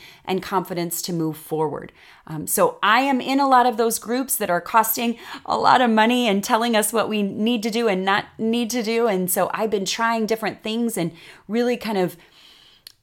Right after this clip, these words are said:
curating for you what I think is the best way to help you move forward without losing your mind, without feeling like you're hustling, without feeling like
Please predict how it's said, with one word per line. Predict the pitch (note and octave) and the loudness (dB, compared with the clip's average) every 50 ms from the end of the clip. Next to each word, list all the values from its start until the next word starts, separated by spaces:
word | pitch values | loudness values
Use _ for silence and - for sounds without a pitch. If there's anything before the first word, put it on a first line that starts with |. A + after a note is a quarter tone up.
| _ _ - | _ _ -12
curating | - - - - A#3 A#3+ C#4 C#4 C4 G#3+ E3+ D#3+ D3+ A#2+ A#2 D#3+ F3 - | -10 -6 -2 2 4 4 6 6 6 4 4 2 -2 -4 -6 -6 -8 -6
for | - F#3+ F3+ | -2 -2 -2
you | F3 E3 F3+ G#3 A#3+ C#4 A#3+ F#3 E3 | 0 0 0 0 2 2 2 2 2
what | D#3+ D#3 - E3+ F#3+ F#3 F3 | 0 -2 -2 0 2 2 4
I | F3 F#3 G3 G#3 G#3 | 4 4 4 2 0
think | - A#3 G#3+ F#3+ | -2 -4 -4 -2
is | G#3 F3+ - - | -2 -4 -2 -2
the | F#3 E3 | -4 -4
best | - - - G3 F#3 G#3 G3 - - - | -4 0 2 2 4 4 2 -2 -4 -4
way | E3+ E3 F3 E3 D3+ D3 D3+ E3+ | -2 0 0 0 0 -2 -4 -4
to | - A3 | -4 -4
help | F#3+ - G#3+ G3+ F3 - | -4 -2 0 -2 -2 -2
you | F#3 F3+ D#3+ | -2 -2 -2
move | D#3+ D#3 D#3 D3+ C#3 | 0 -2 -4 -6 -8
forward | - - F3+ E3 D#3 D3+ C#3+ C#3 C#3 D#3 D3 E3+ | -8 -6 -4 -2 -2 -2 -4 -6 -8 -6 -4 -4
without | F#3+ F3+ - - - G#3+ A#3+ A3 G3 - | -4 -2 -2 -2 0 2 2 2 2 0
losing | F3+ E3+ E3 D#3 - E3 D#3 | -2 -4 -4 -4 -4 -4 -4
your | D3+ D3+ D3 | -4 -2 -2
mind, | D3 D3 C#3+ C#3+ D3+ | -4 -4 -4 -6 -4
without | - G3+ G3+ - - F#3 A3+ A3 - - | -4 -4 -4 -4 -2 -2 0 0 -2 -4
feeling | - G#3+ F#3+ F3+ F3 E3+ E3+ | -6 -4 -2 -2 -2 -2 -2
like | E3 D#3+ D#3 - | -2 -4 -4 -6
you're | E3 D#3+ | -8 -10
hustling, | - - E3 D#3 - - - E3 D#3 D#3 D#3+ | -8 -6 -6 -4 -4 -4 -6 -6 -6 -6 -6
without | E3+ E3+ - - G3 G3+ G#3+ - | -8 -6 -4 -2 -2 -2 -2 -4
feeling | - A#3 A3 G3+ F#3+ F#3 F3+ | -6 -4 -2 -2 0 0 0
like | E3+ E3 D#3 E3 | 0 -2 -2 -4